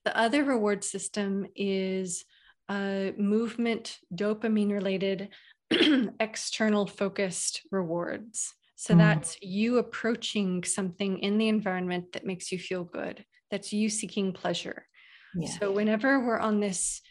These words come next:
Speaker 1: neuroplasticity driven, you know, journey toward healing, not only it's important to focus on the relief, yes, but also building those positive emotional experiences.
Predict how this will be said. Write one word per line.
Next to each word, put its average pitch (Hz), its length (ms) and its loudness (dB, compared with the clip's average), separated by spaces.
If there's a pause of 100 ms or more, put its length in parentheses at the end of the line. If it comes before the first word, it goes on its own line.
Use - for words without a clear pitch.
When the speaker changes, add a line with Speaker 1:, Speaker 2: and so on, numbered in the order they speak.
(160)
Speaker 1:
neuroplasticity 226 920 0
driven, 196 540 2 (320)
you 214 120 2
know, 190 320 0 (120)
journey 220 440 2
toward 196 460 -2
healing, 190 720 2 (960)
not 226 340 4
only 285 360 4
it's 214 240 -4
important 220 420 2
to 294 60 -2
focus - 340 -2
on 233 100 2
the 214 80 2
relief, 233 380 2
yes, 208 280 0
but 202 140 -2
also 214 600 0 (300)
building 226 500 2
those 214 260 0
positive 208 1040 -4 (140)
emotional 208 520 0
experiences. 185 1200 -4